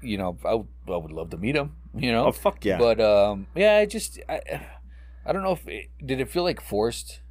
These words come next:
Speaker 2: It did.
Speaker 1: Okay.
Speaker 2: It felt, it,
Speaker 1: Yeah.
Speaker 2: it almost felt like they were shooting the movie and they were planning on having a slightly different ending because they couldn't get them to agree to be in it.
Speaker 1: And then
Speaker 2: And
Speaker 1: they
Speaker 2: then
Speaker 1: finally
Speaker 2: last
Speaker 1: agreed.
Speaker 2: minute, they all agreed to be in it. Like, "Oh, fuck, we
Speaker 1: Yeah.
Speaker 2: gotta work 'em in."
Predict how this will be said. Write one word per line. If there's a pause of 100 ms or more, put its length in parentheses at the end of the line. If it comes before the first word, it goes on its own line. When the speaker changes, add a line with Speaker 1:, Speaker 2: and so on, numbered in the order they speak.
(220)
Speaker 2:
It
did. (200)
Speaker 1:
Okay.
Speaker 2:
It
felt,
it,
Speaker 1:
Yeah.
Speaker 2:
it (100)
almost
felt
like
they
were
shooting
the
movie (320)
and
they
were (120)
planning
on
having
a (240)
slightly
different
ending
because
they
couldn't
get
them
to
agree
to
be
in
it. (160)
Speaker 1:
And
then
Speaker 2:
And
Speaker 1:
they
Speaker 2:
then
Speaker 1:
finally
Speaker 2:
last
Speaker 1:
agreed.
Speaker 2:
minute, (240)
they
all
agreed
to
be
in
it.
Like,
"Oh,
fuck,
we
Speaker 1:
Yeah.
Speaker 2:
gotta
work
'em
in."